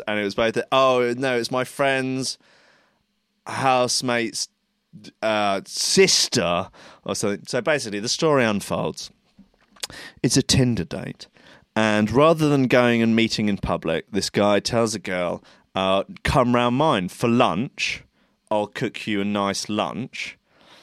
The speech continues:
Um, and, uh, that's a little bit weird to start off with, but okay, we'll, we'll play along.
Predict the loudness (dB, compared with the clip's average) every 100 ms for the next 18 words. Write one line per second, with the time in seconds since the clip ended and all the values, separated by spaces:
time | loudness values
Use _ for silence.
0 | -20 _ -6 -2 0 0 -2 -4 -6 -12
1 | -18 -8 -4 -2 -2 -4 -2 0 2 0
2 | 0 -4 _ _ _ _ _ _ _ _
3 | _ -16 -4 -4 -2 0 2 4 2 0
4 | 0 0 -2 -2 -2 0 -2 -4 -6 -4
5 | -4 -4 -4 -2 -4 -4 -4 -2 -2 -2
6 | -2 -2 -2 0 0 -2 -4